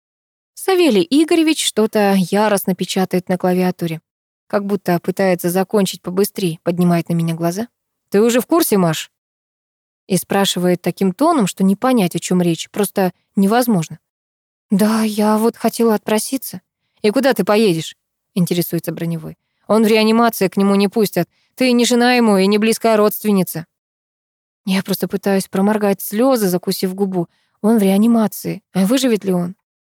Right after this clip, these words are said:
В него стреляли прямо посреди бела дня на улице, когда он шёл на важную встречу. «Поехали, Маш, я отвезу тебя».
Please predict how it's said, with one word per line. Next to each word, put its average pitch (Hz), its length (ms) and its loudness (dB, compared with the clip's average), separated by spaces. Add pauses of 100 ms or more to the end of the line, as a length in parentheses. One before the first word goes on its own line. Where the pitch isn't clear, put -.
(600)
В 196 100 -2
него 254 200 2
стреляли 247 460 2
прямо 247 380 2
посреди 226 420 -2
бела 262 340 2
дня 262 200 2
на 220 140 4
улице, 262 380 0
когда 214 260 0
он 226 140 2
шёл 311 260 0
на 208 140 2
важную 247 440 0
встречу. 233 540 -2 (880)
«Поехали, 208 500 2
Маш, 196 300 0
я 180 240 2
отвезу 202 340 -2
тебя». 156 340 -6